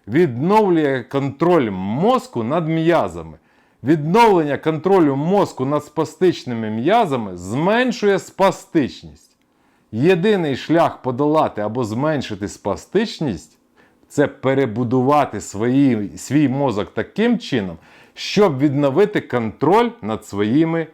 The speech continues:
м'язами. Спастичність м'язів буде зменшуватися завдяки тим варіантам відновлення, які викликають перебудову мозку.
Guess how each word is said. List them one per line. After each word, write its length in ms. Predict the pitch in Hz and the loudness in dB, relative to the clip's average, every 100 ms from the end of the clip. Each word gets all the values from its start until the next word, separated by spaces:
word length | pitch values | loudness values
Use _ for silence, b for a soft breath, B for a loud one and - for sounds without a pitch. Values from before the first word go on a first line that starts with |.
| - | -10
м'язами. 580 | 90 98 95 82 82 82 b b | -4 -2 -2 -4 -10 -12 b b
Спастичність 960 | - - 143 135 - 151 - 113 101 - | -20 -2 -2 -2 0 0 0 -6 -6 -4
м'язів 440 | 104 147 156 101 | 0 0 0 -4
буде 300 | 90 139 131 | -2 0 0
зменшуватися 920 | 92 92 127 160 127 113 95 87 - 90 | -2 -2 -2 -2 -2 -2 -2 -6 -6 -4
завдяки 640 | 90 123 110 120 - 147 | 0 -2 0 -4 -2 -2
тим 300 | - 160 131 | 0 0 0
варіантам 640 | 117 120 135 139 117 101 | -2 0 -2 -4 -4 -6
відновлення, 680 | 98 98 120 185 160 107 92 | -4 -4 0 0 0 -2 -4
які 300 | 101 - 156 | -6 -2 -2
викликають 920 | 110 - 101 90 120 156 185 196 - b b b b _ | -2 -4 -8 -4 -2 0 0 -4 -10 b b b b _
перебудову 1080 | - 170 156 131 104 117 104 160 202 208 202 _ | 2 4 6 2 0 -2 2 2 2 0 -6 _
мозку. 580 | 90 110 110 90 - | -8 -4 -4 -6 -14